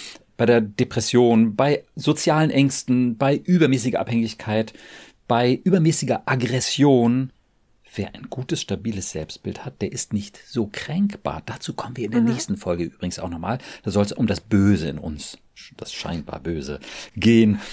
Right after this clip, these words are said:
Speaker 1: und Aggression und so. Ne? Und da ist völlig klar, übermäßige Aggression, ne? Dieser ganze Wahnsinn,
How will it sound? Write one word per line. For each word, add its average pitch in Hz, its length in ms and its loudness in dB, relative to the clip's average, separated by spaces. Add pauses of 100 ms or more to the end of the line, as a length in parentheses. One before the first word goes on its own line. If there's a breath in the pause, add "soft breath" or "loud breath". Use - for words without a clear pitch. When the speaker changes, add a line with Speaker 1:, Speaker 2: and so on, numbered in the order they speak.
(120 loud breath)
Speaker 1:
und - 140 0
Aggression 120 480 2
und 98 60 2
so. 104 180 0
Ne? 135 220 4
Und 120 100 -2
da 127 140 2 (180 loud breath)
ist - 180 -6
völlig 202 300 0
klar, 180 240 0 (240 loud breath)
übermäßige 139 560 4
Aggression, 117 640 0
ne? 156 340 0
Dieser 127 220 -2
ganze 135 300 -2
Wahnsinn, 135 500 0